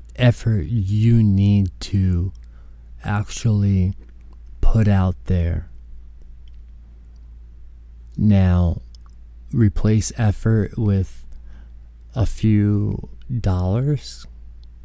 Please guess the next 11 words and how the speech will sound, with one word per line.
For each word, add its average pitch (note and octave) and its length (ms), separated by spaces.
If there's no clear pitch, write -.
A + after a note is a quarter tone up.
Those A2 800
dollars G#2 560
that F#2 180
you F#2 160
<laughs> - 0
spend G#2 1040
could A2+ 280
not G#2+ 560
have G2+ 500
been G2 520
spent - 720